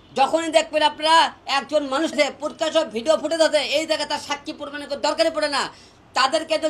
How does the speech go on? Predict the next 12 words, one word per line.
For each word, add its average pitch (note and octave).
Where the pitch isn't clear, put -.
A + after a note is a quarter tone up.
চব্বিশ E4+
ঘন্টার D#4
মধ্যে D#4+
আপনারা D#4+
পাগল E4
করতে D#4+
পারেন, E4+
তাহলে D#4+
দেশের D#4
হত্যা C#4
বন্ধ D#4
হবে, D#4